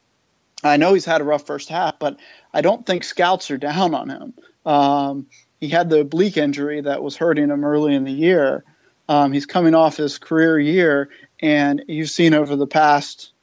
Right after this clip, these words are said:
you know, few weeks how he's just tearing the cover off a ball. I think teams are gonna value him, um, as a real controllable contributor, you know, as above average regular at least.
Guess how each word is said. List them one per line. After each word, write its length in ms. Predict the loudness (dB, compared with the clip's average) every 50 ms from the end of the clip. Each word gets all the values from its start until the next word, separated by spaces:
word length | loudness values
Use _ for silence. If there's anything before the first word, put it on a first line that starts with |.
| _ _ _ _
you 120 | -10 -8 -6
know, 260 | -6 -6 -8 -10 -14
few 260 | -12 -6 -2 0 0 2
weeks 640 | 2 2 2 2 2 0 -4 -10 -16 -16 -18 -18 _ _ _ _ _ _
how 200 | -4 -2 0 0
he's 140 | 0 0 -2
just 200 | -4 -8 -8 -6
tearing 320 | -2 0 2 2 2 2
the 60 | 0
cover 360 | -2 -2 0 0 2 2 2 2
off 180 | 2 0 -4
a 60 | -8
ball. 400 | -10 -8 -8 -8 -8 -10 -12 -16 _ _ _ _ _ _
I 180 | -4 -2 -2 -2
think 320 | 0 -2 -4 -4 -4 _
teams 540 | -10 -6 -2 -2 0 -2 -2 -4 -8 -12 -18 _ _ _
are 100 | -6 -4
gonna 220 | -2 0 0 0 0
value 480 | 0 2 2 2 2 0 -2 -2 -2
him, 260 | -4 -4 -6 -8 -10 -12 _ _ _ _ _ _ _ _ _ -6
um, 380 | -4 -2 -2 -4 -4 -8 -8 -6
as 220 | -4 -4 -4 -4
a 60 | -6 -8
real 760 | -4 0 2 2 4 4 4 4 2 0 -2 -4 -8 -10 -8
controllable 640 | -6 -4 -4 -4 -2 0 2 2 2 0 0 -4 -6 -6
contributor, 840 | -8 -10 -10 -4 0 0 2 4 4 2 2 0 -4 -8 -10 -10 -8
you 100 | -6 -4
know, 260 | -2 -2 0 0 0 0
as 160 | -2 -2 -4
above 340 | -4 -2 0 2 2 4 4
average 400 | 4 2 2 0 -4 -8 -6 -4
regular 460 | -2 -2 -2 -2 -4 -6 -6 -6 -6
at 120 | -8 -8
least. 560 | -8 -6 -6 -6 -8 -10 -14 -20 -20 -20 _